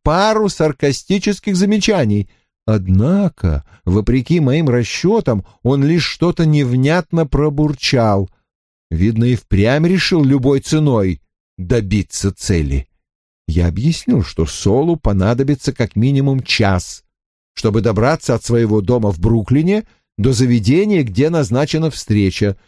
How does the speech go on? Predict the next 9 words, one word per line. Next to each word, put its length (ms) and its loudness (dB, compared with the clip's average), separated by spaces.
тогда 300 0
как 200 -2
мы 300 2
запросто 680 -2
доедем 440 0
туда 280 0
минут 360 0
за 140 0
тридцать. 640 -4